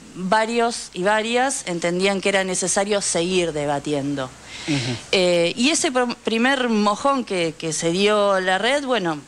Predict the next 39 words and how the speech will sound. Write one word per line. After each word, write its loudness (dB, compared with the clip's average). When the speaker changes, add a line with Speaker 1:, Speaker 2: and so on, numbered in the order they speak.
Speaker 1:
eh, -4
se 0
están 0
dando 2
simi-, -4
similares -2
espacios 0
que -2
están -2
convocando 0
también 0
en 0
sociales 0
o 0
en 0
otros -4
lugares 0
para 0
seguir 0
discutiendo 0
la 2
agenda -2
en 0
materia 0
de 2
derechos -4
humanos. -4
Speaker 2:
Eh, 0
Speaker 1:
Eh, 0
Speaker 2:
es 0
Speaker 1:
¿cómo 2
Speaker 2:
importante 0
Speaker 1:
frenar 0
la -2
Speaker 2:
esto, 0
Speaker 1:
embestida, 0
Speaker 2:
esto 0
que -2
decís, -2